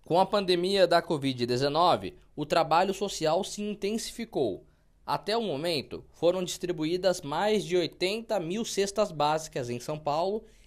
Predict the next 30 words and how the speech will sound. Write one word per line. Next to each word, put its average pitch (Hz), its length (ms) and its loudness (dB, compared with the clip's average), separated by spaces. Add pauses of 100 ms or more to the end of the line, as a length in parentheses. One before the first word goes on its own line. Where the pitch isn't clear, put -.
(120)
e 156 120 -6
em 180 100 -2
diversas 175 680 2
regiões 170 420 -2
do 120 100 -4
Brasil. 143 560 2 (360)
A 127 140 2
campanha 160 560 0
também 165 500 0
atravessou 185 600 0
fronteiras 190 840 2
e 139 100 -4
chegou 165 400 2
a 180 80 6
países 185 600 0
distantes. 165 800 -2 (420)
Um 127 140 -4
dos 143 160 0
exemplos 196 680 0
é 220 60 2
a 214 60 0
entrega 180 500 0
feita 170 440 -2
a 156 40 -2
mais 156 340 -4
de 190 100 -8
quatorze 175 580 -2
mil 165 220 -4
quilômetros 185 560 -4
daqui 190 480 -2